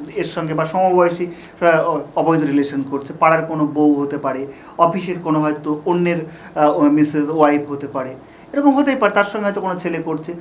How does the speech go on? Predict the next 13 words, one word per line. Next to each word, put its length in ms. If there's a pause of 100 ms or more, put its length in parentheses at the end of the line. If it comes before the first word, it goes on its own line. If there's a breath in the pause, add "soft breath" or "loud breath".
(180 loud breath)
বা 80
কোনো 200
মেয়েও 380
করছে 440 (500 loud breath)
এই 100
ইললিগাল 440
সম্পর্কগুলো। 840 (360 loud breath)
এবার 220 (140)
এর 160
সাথে 320
সাথে 300
আপনার 280 (240)
বাস্তু 600